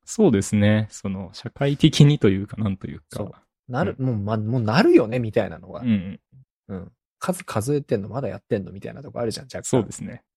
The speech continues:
Speaker 1: うん。
Speaker 2: うん。そういう風になったのは良かった。
Speaker 1: うん。
Speaker 2: 地味に私の上司とかは結構、あの、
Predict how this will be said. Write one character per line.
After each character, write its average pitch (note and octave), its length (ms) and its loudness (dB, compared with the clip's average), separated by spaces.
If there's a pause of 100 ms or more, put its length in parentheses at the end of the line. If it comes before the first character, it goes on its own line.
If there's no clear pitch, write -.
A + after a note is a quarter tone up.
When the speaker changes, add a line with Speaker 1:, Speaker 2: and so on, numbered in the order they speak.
Speaker 1:
う G#2 40 -10
ん。 G2 140 -12
Speaker 2:
う A2+ 60 -14
ん。 - 240 -18 (800)
そ - 160 -18
う C#3+ 40 -14
い D3 40 -12
う - 20 -14
風 C#3+ 140 -10
に A#2+ 80 -8
な - 80 -16
っ - 120 -20
た - 100 -14
の - 140 -20
は - 120 -20 (200)
良 - 120 -14
か - 120 -18
っ - 60 -20 (100)
た。 - 140 -20 (920)
Speaker 1:
う G#2 40 -6
ん。 G2 200 -10 (840)
Speaker 2:
地 C3+ 140 -4
味 F#3 80 0
に C3 280 -4 (300)
私 A#2+ 280 -4
の A2 160 -2
上 G#2+ 220 0
司 - 100 -4
と F#2+ 80 -14
か E2+ 120 -12
は C#2+ 280 -10 (200)
結 - 240 -8
構、 D#2+ 340 -12 (760)
あ G#2 160 -14
の、 F2+ 220 -20